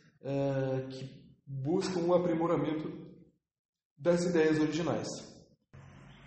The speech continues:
Pra finalizar, porque eu, eu acabei esquecendo de, de falar pra vocês a questão da mais-valia, da mais-valia absoluta e da mais-valia relativa.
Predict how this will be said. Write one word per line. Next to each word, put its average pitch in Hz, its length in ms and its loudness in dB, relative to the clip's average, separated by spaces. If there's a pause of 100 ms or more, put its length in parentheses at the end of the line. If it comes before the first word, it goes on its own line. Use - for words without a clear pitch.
(360)
Pra 165 120 0
finalizar, 143 720 0
porque - 180 -4
eu, 127 180 -2
eu 120 400 -4
acabei 117 280 -6
esquecendo 131 500 -6
de, 117 460 -10
de 117 80 -12
falar 120 300 -4
pra 117 120 -8
vocês 123 460 -6
a 123 40 -6
questão 127 380 -6
da 123 100 0
mais-valia, 123 800 -2 (360)
da 117 80 -4
mais-valia 120 440 0
absoluta 127 460 -4
e - 20 -10
da 131 80 -2
mais-valia 127 460 0
relativa. 120 600 -4